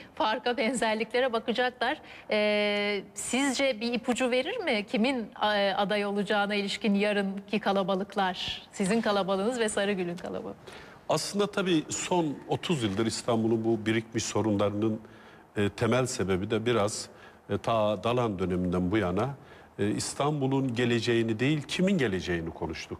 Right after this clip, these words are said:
Speaker 2: Keşke İstanbul'un geleceğini konuşma imkanımız olsa. İnanıyorum ki İstanbul'un bu birikmiş sorunlarının,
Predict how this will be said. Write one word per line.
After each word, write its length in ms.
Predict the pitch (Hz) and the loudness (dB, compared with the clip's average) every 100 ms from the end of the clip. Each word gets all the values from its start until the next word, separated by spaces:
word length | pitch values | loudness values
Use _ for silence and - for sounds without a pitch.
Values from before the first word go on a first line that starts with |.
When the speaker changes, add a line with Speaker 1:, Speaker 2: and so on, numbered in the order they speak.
| - | -4
Speaker 2:
Keşke 360 | 202 - - | -2 -2 0
İstanbul'un 560 | 127 - 117 107 95 95 | -2 0 0 0 0 0
geleceğini 520 | 95 92 85 90 92 | 2 0 2 2 0
konuşma 440 | 87 90 85 - 92 | 0 -2 -2 -2 -2
imkanımız 480 | 82 98 90 85 | 0 -2 -2 0
olsa. 380 | 85 80 - 123 - - - - | -2 -2 -2 -4 -4 -14 -20 -2
İnanıyorum 540 | - 156 151 107 95 - | 2 2 2 0 -2 -2
ki 120 | 127 | -2
İstanbul'un 600 | 113 - 135 120 113 107 | -2 0 0 0 0 0
bu 200 | 110 101 | -2 0
birikmiş 380 | 117 120 180 165 | -2 0 -2 -2
sorunlarının, 840 | - 101 92 92 92 98 135 | 0 0 2 2 2 2 0